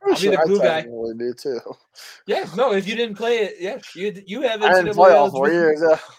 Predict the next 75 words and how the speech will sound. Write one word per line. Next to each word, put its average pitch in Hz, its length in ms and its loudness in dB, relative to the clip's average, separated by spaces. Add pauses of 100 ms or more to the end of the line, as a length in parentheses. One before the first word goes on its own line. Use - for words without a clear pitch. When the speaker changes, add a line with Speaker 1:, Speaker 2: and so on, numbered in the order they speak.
(100)
Speaker 2:
yeah. 156 180 -20 (400)
<laughs> - 220 -20
Speaker 1:
I'm 185 160 -2
just 208 300 -2
saving 202 380 2
it. 175 180 -4
I'm 175 140 -8
us-, 196 260 -6
I'm 175 100 -10
gonna 190 140 -6
use 165 380 -12
it 165 160 -10
in 143 100 -12
the 135 80 -16
right 143 260 -8
spot. 127 380 -14
I'm 120 80 -20
trying 147 160 -12
to 127 80 -20
be 127 60 -18
smart 135 360 -12
with 127 120 -14
Speaker 2:
The 170 80 0
Speaker 1:
it, 165 40 -4
my 151 40 -16
Speaker 2:
grad, 170 340 -6
place 185 220 -2
that 208 80 -8
Speaker 1:
eligibility. 170 120 -4
Speaker 2:
wants 170 220 -8
to 170 200 -4
apply 160 340 -4
for 165 160 -8
our 147 120 -4
grad 151 300 -6
school 185 320 -10
so 165 160 -14
we 147 140 -12
can 143 120 -20
go 139 140 -12
play 160 160 -10
ball 160 400 -6
at, 196 160 -8 (100)
like, 127 320 -12 (220)
let 165 120 -4
us 165 120 -10
know. 160 280 -2
We'll 143 100 -8
be 160 100 -6
Speaker 1:
But 175 120 0
they 185 120 2
Speaker 2:
paying 190 80 -2
Speaker 1:
need 220 200 -2
Speaker 2:
legal 214 120 2
Speaker 1:
to 196 60 6
have, 185 300 2
Speaker 2:
over 127 80 -10
Speaker 1:
like, 143 120 -6
I 151 120 -2
need 185 180 -4
to 185 60 -2
be 165 160 -12
guaranteed 165 840 -6
that 135 140 -6
I 135 120 -6
get 143 400 -6 (200)
a 143 100 -6
run 151 280 -6
to 170 60 -8
Speaker 2:
Play 180 140 4
Speaker 1:
the - 40 -4
Speaker 2:
time, 160 120 -6
Speaker 1:
Final 139 220 -6
Speaker 2:
yeah. 127 40 -12
Speaker 1:
Four. 135 320 -4